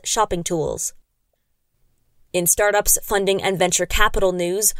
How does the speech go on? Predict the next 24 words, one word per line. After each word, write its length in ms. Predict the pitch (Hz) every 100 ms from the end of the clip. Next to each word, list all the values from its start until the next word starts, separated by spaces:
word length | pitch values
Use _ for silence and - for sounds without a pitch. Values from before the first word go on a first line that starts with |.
| - 175
Reef 300 | 220 285 -
Technology 680 | 262 - 214 220 226 202
has 240 | 196 196 170
raised 320 | 180 175 -
seven 320 | - 240 247 262
hundred 280 | 240 220
million 320 | 202 202 262 226
dollars 460 | 185 165 180 185
from 120 | 185
SoftBank 600 | 170 226 233 - 208 214 -
and 140 | 190
others 480 | - 240 202 196 - - -
to 160 | - 220
remake 480 | 254 285 233 233 - -
parking 340 | 294 294 214
lots. 400 | 170 151 - - - - - _
Reef 340 | 190 247 277 -
began 340 | 214 202 208
its 220 | 208 196
life 260 | 196 190 196
as 200 | 180 185
Miami-based 720 | 185 180 202 208 190 185 - -
Park 280 | - 247 -
Jockey, 480 | 208 185 175 185